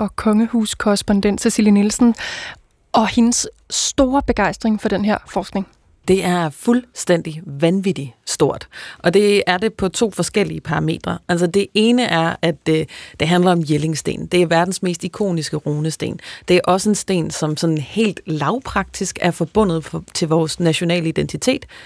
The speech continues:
Speaker 2: Der er billeder af den sten i det danske pas. Så alle, der har, øh, et dansk statsborgerskab, har altså præcis den der sten i et af deres mest vigtige dokumenter, personlige dokumenter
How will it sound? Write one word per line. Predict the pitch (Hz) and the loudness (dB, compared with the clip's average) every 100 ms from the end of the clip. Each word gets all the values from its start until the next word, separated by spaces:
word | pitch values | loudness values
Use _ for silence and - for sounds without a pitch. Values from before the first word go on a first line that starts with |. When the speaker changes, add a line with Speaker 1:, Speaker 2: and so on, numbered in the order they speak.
| - _ | -20 _
Speaker 2:
Der | 202 | 0
er | 208 185 196 - | 2 0 -2 -2
billeder | - 190 202 185 180 | 0 2 0 -2 -4
af | 165 | -2
den | 180 170 | 0 0
sten | - 247 220 175 - - _ _ | -2 -2 -2 -4 -12 -20 _ _
i | 190 175 - _ | 0 0 -4 _
det | 202 - | 0 0
danske | 151 147 - 165 _ | -2 -2 -2 -4 _
pas. | - 139 - - - _ | -4 -2 -4 -10 -16 _
Så | - | -2
alle, | - 214 | 0 2
der | 247 | 2
har, | 214 208 196 - | 2 0 0 0
øh, | 170 160 160 165 151 _ _ - | 2 2 2 -2 -6 _ _ -2
et | 175 | 0
dansk | 220 202 - | 2 2 0
statsborgerskab, | - 254 247 202 - 185 170 | 0 2 2 0 2 -2 0
har | 220 190 | 0 0
altså | 170 | 0
præcis | 170 180 - 214 | -2 -2 -2 -2
den | - 233 185 | 0 2 2
der | 175 | 0
sten | - 247 202 - - - | 0 0 0 -4 -14 -6
i | 190 175 | 2 4
et | 208 | 4
af | |
deres | 190 175 165 175 | 4 2 0 -2
mest | 190 220 196 | 0 0 0
vigtige | 156 147 220 - 180 | -2 0 0 -2 -4
dokumenter, | 147 156 156 175 156 | 0 0 2 0 -2
personlige | 160 170 - 196 151 | -2 -2 0 -2 -2
dokumenter | 151 156 160 | -2 -2 -4